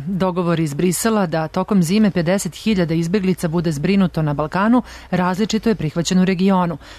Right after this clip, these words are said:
U Srbiji u ovom trenutku na raspolaganju tri hiljade mesta, tvrde u Komesarijatu za izbeglice.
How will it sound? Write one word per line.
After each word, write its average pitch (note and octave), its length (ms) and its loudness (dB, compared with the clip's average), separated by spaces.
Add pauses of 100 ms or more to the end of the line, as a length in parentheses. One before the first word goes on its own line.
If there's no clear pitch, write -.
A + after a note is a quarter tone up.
(120)
U A3 60 0
Srbiji A3 480 2
u E3 120 2
ovom F#3+ 200 2
trenutku F3 460 0
na F3+ 100 6
raspolaganju F3 640 0
tri G3 200 0
hiljade F#3 360 0
mesta, F#3 360 2
tvrde D#3+ 340 -2
u F#3+ 60 2
Komesarijatu E3+ 680 0
za D#3+ 120 0
izbeglice. D#3 600 -2